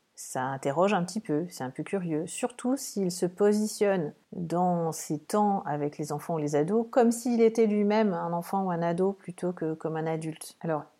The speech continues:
il n'y a rien de mal à jouer avec des enfants ou des ados ou à apprécier être en leur compagnie quand on est un adulte, bien sûr. Mais ce qui va nous alerter, c'est d'une part qu'il y ait une préférence pour l'enfant ou l'ado par rapport à l'adulte, et d'autre part que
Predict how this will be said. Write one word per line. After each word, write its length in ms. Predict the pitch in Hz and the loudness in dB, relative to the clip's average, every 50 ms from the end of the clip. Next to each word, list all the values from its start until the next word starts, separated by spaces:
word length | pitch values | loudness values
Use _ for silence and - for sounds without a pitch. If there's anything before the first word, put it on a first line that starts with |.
| _ - | _ -10
il 80 | 151 | -6
n'y 60 | 151 | -6
a 60 | 147 147 | -6 -6
rien 220 | 147 - 165 160 | -6 -6 -6 -4
de 100 | 160 165 | -4 -2
mal 360 | 170 185 202 220 226 185 - - - _ _ _ _ _ _ _ | 0 2 2 2 2 0 -2 -6 -14 _ _ _ _ _ _ _
à 80 | 180 170 | -6 -6
jouer 200 | 151 165 175 180 | -2 0 0 0
avec 200 | 175 160 147 - | 0 0 -2 -2
des 220 | 160 151 147 - | -6 -6 -6 -8
enfants 280 | 156 151 - - 196 196 | -8 -8 -6 -4 -2 -2
ou 40 | |
des 220 | 180 165 160 156 165 | 0 0 0 0 0
ados 440 | 151 151 156 175 190 214 226 226 208 | 0 0 0 0 2 4 4 4 4
ou 140 | 160 151 | 4 2
à 60 | 143 147 | 0 0
apprécier 520 | 151 147 - - 165 160 - - 196 190 | 0 -2 -6 -8 -8 -8 -6 -2 0 0
être 300 | 185 170 175 - - - 156 156 165 170 _ _ _ _ _ _ | 0 0 -2 -4 -8 -8 -8 -8 -10 -12 _ _ _ _ _ _
en 80 | - 165 | -6 -4
leur 160 | 165 165 - | -4 -6 -4
compagnie 540 | - 185 180 175 175 160 170 190 214 220 220 | -4 -4 0 2 2 2 4 2 2 2 0
quand 240 | - 151 151 - | -2 -6 -6 -6
on 140 | 160 156 151 | -6 -6 -4
est 80 | 151 147 | -4 -4
un 120 | 151 165 | -2 -2
adulte, 380 | 185 202 214 233 233 214 - - | -2 -2 0 -2 -2 -4 -6 -8
bien 140 | - 156 156 | -8 -8 -8
sûr. 280 | - - - 143 160 - - | -8 -8 -8 -8 -8 -6 -6
Mais 260 | 175 165 170 160 - - | -4 -2 -2 -4 -4 -8
ce 100 | - - | -14 -10
qui 180 | - - 180 | -4 -2 2
va 140 | 175 165 160 | 4 4 4
nous 200 | 165 165 160 175 | 4 2 2 2
alerter, 540 | 165 151 160 170 170 - - - 208 202 196 | 2 2 2 -2 -4 -4 0 2 4 4 4
c'est 180 | 202 - 151 151 | 2 0 -4 -2
d'une 220 | 160 170 170 175 | -2 -4 -4 -4
part 380 | 175 - 190 185 185 185 185 - | -2 0 2 4 2 2 0 -6
qu'il 160 | - 175 160 | -6 -4 -4
y 40 | 151 | -2
ait 40 | |
une 120 | 147 147 147 | -4 -4 -6
préférence 960 | - - - - 262 262 - 233 214 214 214 220 214 214 214 - - - - _ - | -10 -4 0 0 0 2 2 0 0 2 2 2 0 -2 -4 -8 -12 -14 -18 _ -4
pour 140 | - 170 | -2 0
l'enfant 300 | 160 160 170 - - 180 | 0 0 -2 -2 0 0
ou 60 | 175 165 | 2 2
l'ado 360 | 160 156 156 160 175 175 175 | 2 2 2 2 0 0 0
par 160 | 175 147 143 | -2 -4 -6
rapport 240 | 143 - - 151 151 | -6 -6 -8 -6 -6
à 40 | 143 | -4
l'adulte, 520 | 139 139 147 160 202 247 269 - - - 156 - _ _ _ _ _ _ _ _ _ _ _ - | -6 -6 -4 -4 -4 -4 -4 -6 -8 -12 -12 -14 _ _ _ _ _ _ _ _ _ _ _ 0
et 100 | 170 170 | 2 2
d'autre 300 | 170 170 165 - - 160 | 2 0 0 -2 -4 -4
part 520 | - - 190 214 247 240 233 - - - | -2 0 2 4 4 4 2 0 -6 -10
que 340 | - - 180 185 190 185 | -4 -2 0 0 0 0